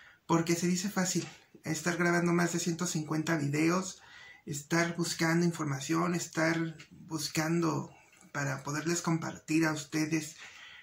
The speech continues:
Muchas gracias, de todo corazón. Muchísimas gracias. Y disculpen, eh, sé que prometí salir, pero ¿qué creen? El micrófono, mi, mi, mi, la,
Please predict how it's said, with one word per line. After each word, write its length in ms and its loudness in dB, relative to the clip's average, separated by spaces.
Muchas 360 2
gracias, 540 -8
de 100 -6
todo 240 -8
corazón. 300 -16
Muchísimas 600 2
gracias. 500 0
Y 160 6
disculpen, 760 2
eh, 480 -2
sé 240 0
que 100 2
prometí 640 2
salir, 640 0
pero 340 -4
¿qué 160 -4
creen? 380 2
El 100 -2
micrófono, 640 2
mi, 160 2
mi, 400 2
mi, 520 -2
la, 300 -2